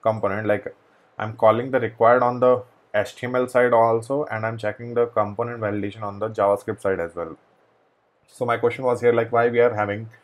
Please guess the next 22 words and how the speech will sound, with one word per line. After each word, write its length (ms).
two 60
validation 680
for 240
the 120
same 240
component? 640
But 200
when 260
you 100
will 160
try 380
to 180
remove 520
this 460
JavaScript 540
validation, 600
because 560
you're 160
already 320
having 300
that, 340
uh, 260